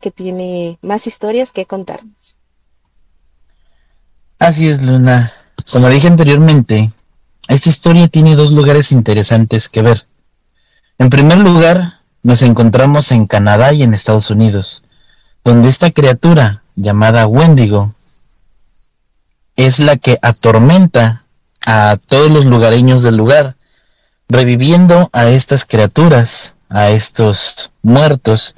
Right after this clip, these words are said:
Speaker 2: para que se convierta en uno de ellos, o que en dado caso pudiera volver a cazar.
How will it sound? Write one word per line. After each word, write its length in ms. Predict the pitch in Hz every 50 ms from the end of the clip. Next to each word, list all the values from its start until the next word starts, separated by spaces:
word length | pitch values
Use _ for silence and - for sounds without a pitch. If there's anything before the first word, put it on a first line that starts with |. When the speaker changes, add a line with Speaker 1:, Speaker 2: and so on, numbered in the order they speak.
| _ _ _ _ _ _ _ _ -
Speaker 2:
para 220 | 117 113 113 110
que 140 | - 113 110
se 160 | - 117 107
convierta 680 | - 107 107 107 107 117 135 143 147 139 - 151 147 -
en 180 | - 113 110 107
uno 240 | 110 117 123 113
de 160 | 104 107 107 120
ellos, 500 | 143 156 160 170 170 180 180 - - _ _ _ _ _ _ -
o 320 | 113 120 120 123 120 110 -
que 200 | - 110 107 107
en 200 | 107 107 104 104
dado 280 | 113 113 123 139 143 139
caso 520 | - 165 165 151 - - 123 120 120 - _ _ _ _
pudiera 360 | - 107 101 101 107 107 113
volver 320 | 110 110 101 95 101 98 101
a 100 | 101 92
cazar. 380 | - 101 104 - 117 117 113